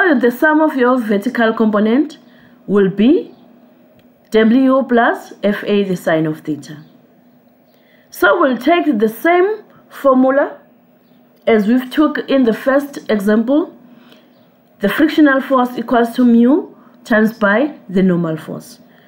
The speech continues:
We are going to call this formula the universal formula because all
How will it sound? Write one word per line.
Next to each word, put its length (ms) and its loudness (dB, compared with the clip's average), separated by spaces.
We 100 2
are 100 2
going 280 2
to 100 -2
call 300 0
this 220 -2
formula 760 0
the 100 0
universal 680 0
formula 600 0
because 360 0
all 500 2